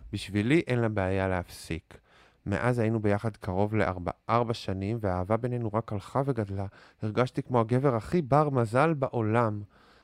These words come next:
אבל אז אחרי בערך שנה ביחד, היא מדי פעם חזרה לעשן פעם בסיגריה במפגש עם חברים. באמת שזה היה לא הרבה, אז השתדלתי להתעלם, אבל אז לפני חצי שנה זה פתאום ממש הפריע לי, ושוב ביקש ממנ-,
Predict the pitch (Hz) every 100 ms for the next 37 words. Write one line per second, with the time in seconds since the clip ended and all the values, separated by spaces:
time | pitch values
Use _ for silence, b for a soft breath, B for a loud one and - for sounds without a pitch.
0 | b b 92 104 - 110 131 113 107 123
1 | 104 104 117 - 101 104 113 87 90 -
2 | - - 95 92 107 165 - 98 107 127
3 | 113 104 101 143 131 - 95 101 - 117
4 | 151 147 110 92 - - 113 95 87 104
5 | 117 113 - 87 - - 104 117 180 185
6 | b b b b b 92 101 156 - 110
7 | 110 101 113 113 - - - - 104 95
8 | 92 - 143 208 214 B B B 95 95
9 | - 98 110 117 104 101 - 87 107 165
10 | 104 98 - 127 - - 120 - - 135
11 | - 120 117 107 127 120 113 98 139 135
12 | - 120 120 143 - B B B 101 -
13 | 147 123 156 151 160 151